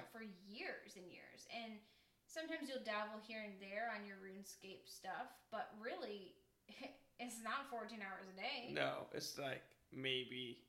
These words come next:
Speaker 1: maybe forty-five minutes.
Speaker 2: Yeah, yeah, I'd say that's
Speaker 1: Yeah.
Speaker 2: true.
Speaker 1: But, uh,
Speaker 2: Yeah. But there's just, yeah, I think that, back to the point here, is that there's a sense of community in it. I think it can help,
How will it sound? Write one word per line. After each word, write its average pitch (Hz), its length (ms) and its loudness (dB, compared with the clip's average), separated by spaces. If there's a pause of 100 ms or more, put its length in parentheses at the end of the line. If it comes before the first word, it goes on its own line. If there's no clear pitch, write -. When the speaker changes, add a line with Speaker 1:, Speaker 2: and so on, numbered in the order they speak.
(160)
Speaker 1:
maybe 139 500 8
forty-five 143 680 4
minutes. 147 640 0
Speaker 2:
Yeah, 247 320 -2 (360)
yeah, 220 200 -6 (140)
I'd 208 160 -6
say - 240 -10
that's 131 100 2
Speaker 1:
Yeah. 120 120 6 (200)
Speaker 2:
true. - 120 -16 (720)
Speaker 1:
But, 160 160 10
uh, 165 120 12
Speaker 2:
Yeah. 135 120 2 (760)
But 277 120 -2
there's 370 240 4
just, - 340 -4 (180)
yeah, 294 240 4 (400)
I 277 80 0
think 302 320 -4
that, 262 240 0 (840)
back 269 200 8
to 269 60 -6
the 233 100 -4
point 220 160 -2
here, 214 200 -2
is 208 120 -4
that 233 120 -4
there's 277 200 2
a 277 40 -6
sense 240 280 -2
of 226 140 -10
community 208 520 -6
in 208 80 -6
it. 220 120 -6 (100)
I 220 80 -2
think 233 200 -6
it 220 120 -6
can 220 140 -8
help, 202 280 -6